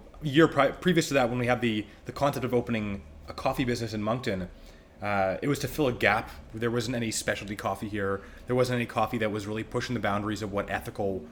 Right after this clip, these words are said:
what, how we interpret ethical coffee. And, uh, I thought it was gonna be as simple as bringing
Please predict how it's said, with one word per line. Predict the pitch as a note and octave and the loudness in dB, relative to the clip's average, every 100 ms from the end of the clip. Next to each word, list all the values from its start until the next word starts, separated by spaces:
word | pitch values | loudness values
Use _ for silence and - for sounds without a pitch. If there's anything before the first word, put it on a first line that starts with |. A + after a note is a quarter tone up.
| - | -2
what, | A#2+ | -2
how | B2 B2+ | 2 0
we | A#2+ A#2+ | 2 0
interpret | A2 A#2+ A2 - | 0 -2 -4 -6
ethical | - - F#2 | -6 -6 -6
coffee. | - F#2+ - - - - - - | -4 -6 -6 -12 -14 -16 -16 -2
And, | A2 A2+ A2 A2+ | 2 2 2 2
uh, | G#2+ G2+ | 2 2
I | A#2+ | 2
thought | E3 | 4
it | D#3+ | 4
was | C#3 | 6
gonna | C#3+ | 4
be | C3 | 4
as | B2+ | 2
simple | C#3+ C#3 B2+ | 0 0 0
as | - | 0
bringing | B2+ A#2+ A2 | 0 0 -2